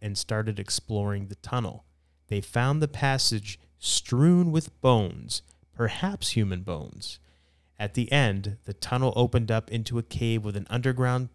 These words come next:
lake some twenty-five yards long and more than fifteen yards wide. Around the lake were large quantities of gold.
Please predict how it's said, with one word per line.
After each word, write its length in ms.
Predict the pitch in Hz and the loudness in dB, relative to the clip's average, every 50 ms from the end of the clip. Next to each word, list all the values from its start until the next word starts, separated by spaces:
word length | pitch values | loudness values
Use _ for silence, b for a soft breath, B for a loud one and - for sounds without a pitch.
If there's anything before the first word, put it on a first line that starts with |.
| _ _ _ _ | _ _ _ _
lake 420 | - 110 117 113 101 98 - - - | -4 -2 0 0 0 -2 -4 -8 -6
some 300 | - - - - 110 107 | -4 -2 -2 -2 -2 -4
twenty-five 720 | 104 - - - 127 139 151 151 143 - 139 135 135 135 123 | -6 -6 -6 -2 0 0 0 0 0 -2 -2 0 0 0 0
yards 360 | 120 117 120 120 117 - - | 0 0 0 0 -2 -2 -4
long 380 | 107 98 95 92 90 92 98 b b b b b b b | -4 -2 -2 -2 -4 -6 -8 b b b b b b b
and 160 | - 110 107 104 | -2 -2 0 2
more 180 | 107 107 104 | 0 0 0
than 140 | 104 104 98 | 0 -2 -4
fifteen 520 | - - 123 120 - - - 131 123 120 | -4 -4 -4 -4 -2 -2 -2 0 0 0
yards 380 | 110 107 104 101 98 98 - - | 2 0 0 0 0 -2 -4 -6
wide. 480 | 98 107 107 104 92 - - - - - b b b b b b | -4 -4 -2 -2 -4 -6 -8 -12 -16 -18 b b b b b b
Around 460 | - 104 98 98 98 98 104 113 120 120 | -4 -2 -2 0 0 0 2 2 2 2
the 140 | 127 131 | 2 2
lake 360 | 131 135 131 117 107 - - - | 4 4 4 2 2 0 -2 -2
were 140 | 104 101 | -2 -2
large 540 | 95 95 95 101 104 107 110 110 110 - - | -2 -4 -2 0 2 2 2 0 -2 -4 -10
quantities 680 | - - 113 104 98 101 98 - 104 104 101 101 95 - | -10 -6 -4 -4 -4 -4 -4 -6 -6 -6 -6 -6 -6 -6
of 300 | - 107 101 98 98 98 | -4 -6 -6 -8 -8 -6
gold. 520 | - 101 101 98 90 82 73 - - - | -4 -2 0 0 -2 -4 -6 -10 -14 -20